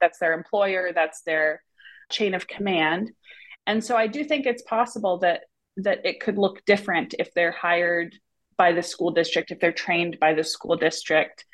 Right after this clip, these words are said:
if the education agency feels like they have a little bit more, more control. But it is an open question, and I'm not sure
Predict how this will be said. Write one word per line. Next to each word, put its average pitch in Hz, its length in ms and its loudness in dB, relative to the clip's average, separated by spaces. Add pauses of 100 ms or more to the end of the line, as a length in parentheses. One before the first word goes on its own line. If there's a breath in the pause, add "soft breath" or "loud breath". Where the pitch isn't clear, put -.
(380 loud breath)
if 180 340 4 (280)
the 170 680 0 (400)
education 185 1000 0 (160)
agency 185 600 0
feels 175 300 0
like 170 160 -4
they 165 140 0
have 165 240 -2
a 175 40 0
little 170 160 0
bit - 160 -2
more, 165 300 -2 (160)
more 185 180 4
control. 175 760 -2 (840 loud breath)
But 202 520 0 (100)
it - 180 0
is 277 180 0
an 247 220 -4
open 226 300 0
question, 214 380 -2
and 196 100 -2
I'm 185 160 -2
not 196 260 -2
sure 190 720 -2